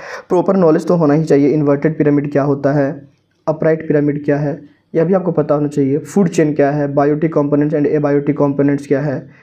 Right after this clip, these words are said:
define producer, consumer, decomposer या फिर food wave, फूड chain के बारे में proper knowledge आपके पास होनी ही चाहिए दोस्तों। जो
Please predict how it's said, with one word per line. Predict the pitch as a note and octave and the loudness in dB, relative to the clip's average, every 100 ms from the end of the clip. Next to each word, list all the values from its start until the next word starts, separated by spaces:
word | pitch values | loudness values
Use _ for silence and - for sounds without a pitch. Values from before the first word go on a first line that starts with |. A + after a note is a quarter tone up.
| _ _ | _ _
define | D#3 D#3 D#3 | -4 0 0
producer, | D#3 D3+ D3 C#3+ D3 | 0 0 2 2 0
consumer, | D3 C#3+ C#3+ C#3+ | 0 0 2 0
decomposer | D3 C3+ C#3 C#3 C#3+ D3 D3+ D3+ - - D3 | 0 0 0 2 2 2 -2 -4 -18 -10 -8
या | |
फिर | C#3+ D3+ D3 C#3+ - _ | 0 0 2 -2 -10 _
food | - E3+ | -4 0
wave, | D3 D3+ | 2 2
फूड | D#3 E3 D#3+ | 2 0 0
chain | E3 D3+ | 2 0
के | D#3 | 2
बारे | C#3+ C#3 | 0 2
में | C#3+ C#3+ | -2 -2
proper | D3 C#3+ D3+ | -2 -2 0
knowledge | D3 C3 C3+ C#3 | 0 0 -2 -2
आपके | B2+ D#3 | -6 -6
पास | E3+ - - | -6 -6 -6
होनी | B2 C3+ | -4 0
ही | F3+ | 0
चाहिए | E3+ C3 B2+ | 2 -2 -2
दोस्तों। | A#2 G2+ - - - - - - - | -6 -8 -10 -12 -14 -20 -20 -16 0
जो | G#3 - | 0 0